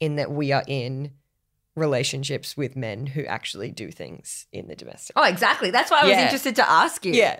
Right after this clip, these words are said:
Speaker 1: like,
Speaker 2: Because in
Speaker 1: very
Speaker 2: my
Speaker 1: little.
Speaker 2: house, it's like, ah, the kids would still get fed. The kids would still, <laughs> like, they, their meal would still be coo-, cooked. They'd still go to bed. They wouldn't get picked up, but that's not re-, that's just a fifty-fifty parenting thing because
Speaker 1: Yeah.
Speaker 2: my husband works in the evening.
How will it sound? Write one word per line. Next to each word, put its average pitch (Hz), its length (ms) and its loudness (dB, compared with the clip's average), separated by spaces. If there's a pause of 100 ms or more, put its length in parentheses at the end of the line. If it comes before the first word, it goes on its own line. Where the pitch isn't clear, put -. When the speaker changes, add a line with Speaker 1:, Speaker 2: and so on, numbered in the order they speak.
Speaker 1:
like, 202 180 4
Speaker 2:
Because 311 220 4
in 311 60 8
Speaker 1:
very 508 160 8
Speaker 2:
my 480 80 8
Speaker 1:
little. 381 100 8
Speaker 2:
house, 262 200 6
it's 226 120 -4
like, 208 180 2
ah, 208 200 6
the 190 100 -2
kids 208 240 -4
would 170 120 -12
still 180 160 -6
get 165 180 -4
fed. 160 420 -2 (400)
The 156 80 -10
kids 185 240 -2
would 185 140 -6
still, - 380 -4
<laughs> - 20 -6
like, 196 220 2
they, 208 200 2
their 202 240 2
meal 202 240 0
would 190 160 -4
still 208 200 -2
be 190 100 -6
coo-, 190 280 -6
cooked. 185 420 -4
They'd 185 160 -2
still 196 200 -4
go 190 140 0
to 170 60 -2
bed. 175 320 -4 (460)
They 220 100 4
wouldn't 302 280 -2
get - 200 0
picked - 300 -4
up, 190 280 4
but 139 120 -8
that's 190 260 0
not 220 160 -2
re-, 175 140 -4
that's 190 260 -2
just - 240 -8
a 165 60 -8
fifty-fifty 156 640 -8
parenting 156 520 -8
thing 107 160 -12
because 110 200 -4
Speaker 1:
Yeah. 220 160 4
Speaker 2:
my 156 100 -2
husband 147 240 -6
works 147 240 -8
in 170 80 -6
the - 140 -8
evening. 135 420 -10